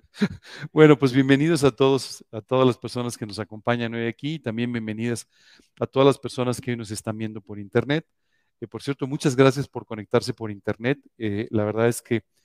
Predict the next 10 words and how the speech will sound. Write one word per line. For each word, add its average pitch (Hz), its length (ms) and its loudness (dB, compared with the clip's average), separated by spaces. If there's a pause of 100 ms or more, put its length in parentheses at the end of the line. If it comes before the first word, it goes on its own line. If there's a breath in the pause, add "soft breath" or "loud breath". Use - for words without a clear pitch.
(340)
veo 120 200 0
cómo 117 440 -10
nuestra 110 280 -12
audiencia 113 440 -4
sube 113 300 -8
semana 107 400 -8
con 107 160 -18
semana 117 440 -4
y 113 40 -4
cómo 110 400 -16